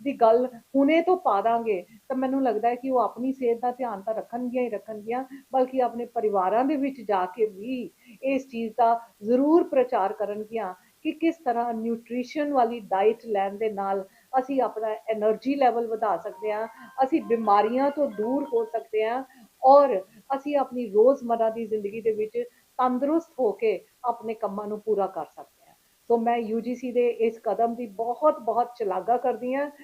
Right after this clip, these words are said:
ਔਰ ਆਪਣੇ ਵਰਗੀਆਂ ਹੋਰ ਇੰਸਟੀਚਿਊਸ਼ਨਸ ਨੂੰ ਇਹ, ਅ, ਬੇਨਤੀ ਵੀ ਕਰਾਂਗੀ, ਇਹ ਰਿਕੁਐਸਟ ਵੀ ਕਰਾਂਗੀ ਕਿ ਅਸੀਂ ਇਹਦੀ ਪਾਲਣਾ ਜਿਹੜੀ ਹੈ, ਉਹ ਜ਼ਰੂਰ ਕਰੀਏ। ਪਰ ਮੈਨੂੰ ਇਹ ਕਹਿ, ਇਹ ਕਹਿਣ 'ਚ ਵੀ ਕੋਈ ਗੁਰੇਜ਼ ਨਹੀਂ ਹੈ ਕਿ step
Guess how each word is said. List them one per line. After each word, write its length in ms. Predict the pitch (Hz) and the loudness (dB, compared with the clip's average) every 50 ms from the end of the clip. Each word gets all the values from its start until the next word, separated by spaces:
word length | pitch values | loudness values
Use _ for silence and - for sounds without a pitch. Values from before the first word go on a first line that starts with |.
| - 240 - - | -20 -20 -4 4
ਔਰ 420 | 247 262 269 269 254 214 190 185 - - 220 196 _ - | 8 8 10 10 8 6 2 -2 -4 -8 -18 -20 _ 0
ਆਪਣੇ 380 | 262 269 269 - 285 294 302 311 | 0 0 2 0 0 0 0 2
ਵਰਗੀਆਂ 540 | 294 285 269 247 - 240 247 247 247 247 233 | 4 4 4 4 2 0 0 2 2 0 -2
ਹੋਰ 360 | 233 - 214 220 254 285 320 | 0 2 4 6 8 8 6
ਇੰਸਟੀਚਿਊਸ਼ਨਸ 1000 | 311 - 269 262 262 254 262 269 254 - 247 240 233 - 254 240 233 220 - 233 | 4 0 -2 -2 -2 -2 -4 -8 -8 -6 -6 -8 -8 -6 -8 -8 -8 -8 -8 -6
ਨੂੰ 200 | 226 233 240 247 262 269 247 214 - - | -6 -6 -6 -8 -12 -20 -20 -20 -4 0
ਇਹ, 240 | 254 269 277 269 254 | 0 2 2 0 -2
ਅ, 380 | - _ _ _ 262 254 247 | -6 _ _ _ 4 4 4
ਬੇਨਤੀ 540 | 208 196 190 247 262 262 262 262 - 311 311 | 4 6 4 6 6 6 4 2 0 -2 0
ਵੀ 140 | 269 294 294 | 0 -2 0
ਕਰਾਂਗੀ, 440 | 294 240 220 220 220 220 220 233 233 | 2 2 2 2 2 -2 -2 0 2
ਇਹ 120 | 226 226 | 2 2
ਰਿਕੁਐਸਟ 520 | 214 233 233 - 254 269 294 320 - - | 2 -2 -6 0 2 2 2 2 -2 -6
ਵੀ 140 | 285 262 285 | -6 -6 -4
ਕਰਾਂਗੀ 480 | 277 - 220 214 214 208 208 220 220 214 | -2 -2 -2 -2 -2 -4 -6 -6 -6 -6
ਕਿ 420 | 214 - _ _ _ - 269 262 | -8 -10 _ _ _ -2 0 0
ਅਸੀਂ 360 | 262 - 247 240 - 269 254 | 0 0 -4 -6 -4 -2 -2
ਇਹਦੀ 160 | 233 220 240 226 | -2 -2 -4 -8
ਪਾਲਣਾ 580 | - _ - 220 214 208 208 226 240 262 285 | -10 _ -2 -2 0 0 -2 -2 -4 -4 -4
ਜਿਹੜੀ 340 | 269 247 226 220 226 220 214 | -2 -2 -2 -2 0 0 0
ਹੈ, 160 | 208 196 202 202 _ _ _ - | 0 0 -4 -6 _ _ _ -2
ਉਹ 100 | 269 247 | -2 -2
ਜ਼ਰੂਰ 360 | 202 233 233 262 285 277 277 | 0 -2 0 0 0 0 -2
ਕਰੀਏ। 400 | - 220 202 208 208 196 185 170 - _ _ _ _ _ | -2 -4 -2 0 -2 -2 -2 -4 -8 _ _ _ _ _
ਪਰ 140 | 254 254 247 | 0 0 0
ਮੈਨੂੰ 300 | 247 247 247 247 247 247 | 0 -2 -2 0 0 0
ਇਹ 100 | 240 240 240 _ | -2 -4 -4 _
ਕਹਿ, 180 | 226 226 233 240 233 - | 0 2 2 2 0 -4
ਇਹ 80 | 240 247 | -6 -6
ਕਹਿਣ 320 | 247 - 262 269 294 311 | -2 0 0 0 0 -2
'ਚ 80 | 311 302 | -4 -4
ਵੀ 120 | 277 294 | -6 -6
ਕੋਈ 200 | 277 294 254 247 | -2 0 0 0
ਗੁਰੇਜ਼ 340 | - 240 220 220 208 208 202 202 | 0 0 0 0 0 0 -2 -6
ਨਹੀਂ 220 | 214 208 208 214 214 | -10 -10 -8 -8 -8
ਹੈ 120 | 202 196 196 - _ _ _ _ | -8 -8 -10 -14 _ _ _ _
ਕਿ 80 | 294 311 | -6 -6
step 380 | 302 - - - 311 311 320 | -6 -6 -4 0 0 0 0